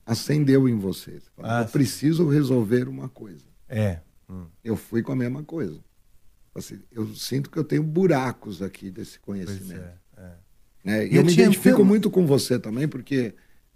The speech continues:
Speaker 1: nós somos guitarristas que não foram buscar o virtuosismo.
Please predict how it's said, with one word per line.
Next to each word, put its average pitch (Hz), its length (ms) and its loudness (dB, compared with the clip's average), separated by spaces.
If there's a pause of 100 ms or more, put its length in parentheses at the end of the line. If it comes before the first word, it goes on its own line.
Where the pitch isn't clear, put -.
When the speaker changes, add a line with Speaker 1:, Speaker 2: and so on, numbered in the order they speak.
Speaker 1:
nós 139 220 -2
somos 160 300 0
guitarristas 131 680 -2
que - 100 -10
não 143 120 -2
foram 190 320 -2
buscar 135 380 -2
o 117 100 -2
virtuosismo. 95 1400 -4